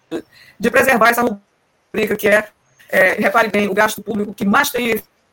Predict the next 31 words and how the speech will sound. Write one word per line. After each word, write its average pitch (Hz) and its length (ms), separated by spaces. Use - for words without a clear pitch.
efeito 208 220
multiplicador 190 540
sobre 185 180
a - 20
economia, 160 400
né? 180 100
O, 185 100
o, 170 420
o - 1040
multiplicador 208 420
de - 60
impacto 185 420
do 196 100
investimento 180 340
público - 340
é - 60
de 170 100
doze 262 280
vírgula 208 240
trinta 208 200
e 190 60
sete, - 360
ou 208 120
seja, 196 220
pra 196 140
cada 196 400
cem 254 440
unidades 190 400
monetárias 180 500
que - 80
você 180 260